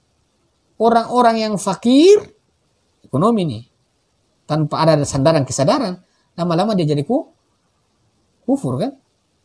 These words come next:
Bagaimana kita bisa melihat banyak pelacur karena miskin jual diri? Itu siapa juga? Siapa yang salah itu? Tentu salah juga buat begitu, ya.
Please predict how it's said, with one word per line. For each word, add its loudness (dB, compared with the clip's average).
Bagaimana -10
kita -12
bisa -6
melihat -4
banyak -6
pelacur -4
karena -6
miskin -2
jual -2
diri? -4
Itu -10
siapa -12
juga? -18
Siapa -10
yang -6
salah -4
itu? -10
Tentu -8
salah -6
juga -4
buat -2
begitu, -4
ya. -16